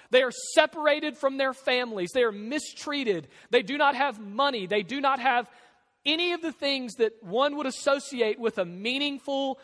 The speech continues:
a joyful, and a happy life, in, at least of temporal circumstances. It is one of the worst situations that you can possibly imagine and one of the most difficult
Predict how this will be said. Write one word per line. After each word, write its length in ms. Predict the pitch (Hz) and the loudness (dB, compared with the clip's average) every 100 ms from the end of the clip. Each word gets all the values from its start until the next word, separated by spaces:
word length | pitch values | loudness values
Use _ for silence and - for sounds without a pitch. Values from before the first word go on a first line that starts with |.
| - | -8
a 80 | 185 | -8
joyful, 760 | 135 151 247 285 - 277 262 254 | -8 -6 0 0 0 -2 0 0
and 80 | 220 | -4
a 40 | |
happy 440 | - 233 233 254 | -2 0 0 0
life, 420 | 254 226 190 160 - | 0 2 2 -2 -8
in, 120 | 202 - | -12 -8
at 100 | 220 | -8
least 280 | 220 269 - | -6 -6 -6
of 160 | 208 - | -8 -8
temporal 380 | 262 247 262 | -8 -6 -6
circumstances. 800 | 226 226 220 208 214 185 170 151 - - - - | -4 -6 -6 -8 -6 -6 -8 -12 -14 -20 -20 -6
It 100 | 277 | -2
is 220 | 311 269 - _ | 0 -2 -8 _
one 180 | - 269 | -6 -2
of 80 | 285 | 0
the 100 | 240 | -2
worst 380 | 190 226 294 - | 0 0 0 -4
situations 600 | 330 294 254 262 277 220 | -6 -2 0 0 -6 -10
that 100 | 262 | -8
you 140 | 269 | -8
can 160 | - 233 | -6 -8
possibly 640 | - 262 277 311 285 262 | -2 0 0 -2 -8 -2
imagine 480 | 233 226 233 196 214 | -2 0 0 -2 -4
and 100 | 220 | -4
one 140 | 233 | -4
of 40 | 240 | -2
the 40 | |
most 240 | 233 - 170 | -2 -4 -2
difficult 520 | 247 285 247 240 | -2 -2 -6 -8